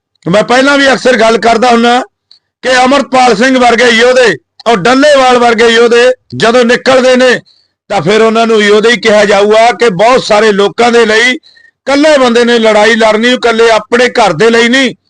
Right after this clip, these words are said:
ਵਿੱਚ ਲੋਕ ਤਾਂ ਇਹ ਵੀ ਕਹਿੰਦੇ ਨੇ ਕਿ ਜ਼ਮੀਨਾਂ ਲਈ ਧਰਨੇ ਲੱਗੇ ਨੇ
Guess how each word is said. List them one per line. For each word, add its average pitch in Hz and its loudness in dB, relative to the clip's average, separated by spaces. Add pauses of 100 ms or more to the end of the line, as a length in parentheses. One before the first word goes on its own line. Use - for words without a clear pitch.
(360)
ਵਿੱਚ 196 -2
ਲੋਕ 233 0
ਤਾਂ 240 -2
ਇਹ 247 0
ਵੀ 262 -2
ਕਹਿੰਦੇ 254 0
ਨੇ 262 0
ਕਿ 247 0
ਜ਼ਮੀਨਾਂ 226 0
ਲਈ 262 0
ਧਰਨੇ 233 0
ਲੱਗੇ 240 0
ਨੇ 240 0